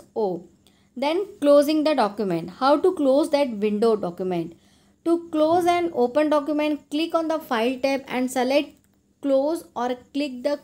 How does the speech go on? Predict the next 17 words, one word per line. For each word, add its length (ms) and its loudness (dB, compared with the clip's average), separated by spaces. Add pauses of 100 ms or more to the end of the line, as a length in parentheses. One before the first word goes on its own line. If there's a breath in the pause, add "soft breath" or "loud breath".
Close 320 2
window 360 -6 (480 soft breath)
control 360 -2
button 400 -4
on 240 -6
the 120 -2
right 240 0
side 260 -2
of 220 -6
the 160 0 (220)
title 380 -4 (160)
bar. 340 -6 (400 soft breath)
So 380 2
two 160 4
options 340 2
are 220 0
there. 320 2